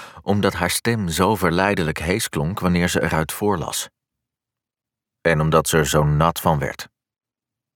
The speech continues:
Verdomme, mijn pik zwol op tegen de ronding van haar billen. Daarvoor was het echt niet het juiste moment. Ik legde mijn hoofd in mijn nek.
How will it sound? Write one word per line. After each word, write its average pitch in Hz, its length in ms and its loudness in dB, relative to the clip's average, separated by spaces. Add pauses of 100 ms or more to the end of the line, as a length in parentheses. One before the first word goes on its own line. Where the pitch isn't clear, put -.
(400)
Verdomme, 90 520 0 (920)
mijn 69 360 -2
pik - 260 -2
zwol 85 360 2
op 80 220 0
tegen 78 300 0
de 78 80 -2
ronding 80 460 0
van 82 100 0
haar 71 120 0
billen. 67 300 -8 (640)
Daarvoor 85 440 2
was 82 140 2
het 82 240 -4
echt 113 340 2
niet 104 180 -2
het 92 140 -2
juiste 87 280 2
moment. 82 460 -2 (1300)
Ik 90 140 -4
legde 98 300 2
mijn 90 140 0
hoofd 95 300 2
in 82 100 -2
mijn 85 120 0
nek. 73 260 -4